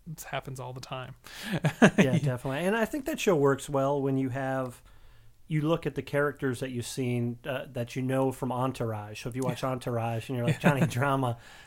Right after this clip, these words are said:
Speaker 2: and then you see the real Johnny Drama, who's just a nut. It's, it's great. I love that guy.
Speaker 1: <laughs> Yeah.
Speaker 2: So yeah, I, I mean, I think that show works pretty well in that regard, and
Speaker 1: Mm-hmm.
Speaker 2: I, and I think they've structured it pretty well. It's,
Speaker 1: Yeah.
Speaker 2: uh, it's interesting to see that family and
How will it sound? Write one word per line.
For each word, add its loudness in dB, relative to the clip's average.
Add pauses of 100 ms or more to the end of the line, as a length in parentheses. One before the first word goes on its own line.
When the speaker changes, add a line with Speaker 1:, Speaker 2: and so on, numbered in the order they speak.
Speaker 2:
and 6
then 8
you 4
see 0
the 6
real 6
Johnny 0
Drama, 0
who's -4
just -2
a 0
nut. 2
It's, -2
it's -2
great. 2
I 2
love 2
that 0
guy. 0
Speaker 1:
<laughs> -16
Yeah. 8 (180)
Speaker 2:
So 8
yeah, 8
I, 4
I 4
mean, 4
I 2
think -4
that 2
show 2 (320)
works -2
pretty -4
well 0
in -2
that -2
regard, -4
and 2
Speaker 1:
Mm-hmm. -2
Speaker 2:
I, -2
and -2
I 0
think -4
they've -2
structured -4
it -8
pretty -6
well. -8
It's, -10
Speaker 1:
Yeah. -4
Speaker 2:
uh, -6
it's -6
interesting -2
to -6
see -6
that -8
family -4
and -10